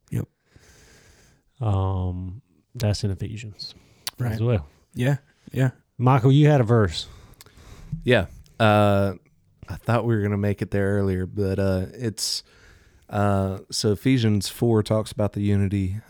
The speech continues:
Speaker 3: um, of the body of believers in Christ, and Ephesians five starts out with, "Therefore be imitators of God, as dearly loved children, and walk in love as Christ also loved us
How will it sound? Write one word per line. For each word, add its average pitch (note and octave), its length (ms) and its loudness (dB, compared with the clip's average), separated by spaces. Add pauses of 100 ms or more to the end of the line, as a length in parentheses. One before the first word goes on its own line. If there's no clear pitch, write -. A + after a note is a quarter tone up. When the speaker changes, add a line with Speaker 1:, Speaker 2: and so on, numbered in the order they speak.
Speaker 3:
um, F2+ 520 -2 (220)
of F#2 100 -6
the F2 280 -6
body G2+ 300 -2
of F#2+ 80 -2
believers F#2+ 460 -4
in F#2+ 120 -6
Christ, G2 540 -2
and F2 240 -4 (500)
Ephesians G#2 560 2
five A2 420 2
starts G#2 360 -4
out G2+ 200 -2
with, F#2 460 -6 (540)
"Therefore B2+ 580 2
be A2+ 180 0 (100)
imitators B2+ 640 2
of G2 160 -2
God, E2 400 -6 (380)
as G2 240 0
dearly D3 440 2
loved C3+ 340 2
children, G#2+ 560 0
and F#2 200 -2
walk G#2 300 0
in A#2 180 2
love G2 380 0
as - 240 -10
Christ A2 580 -2
also G#2 400 -4
loved F#2+ 340 -2
us F2 380 -4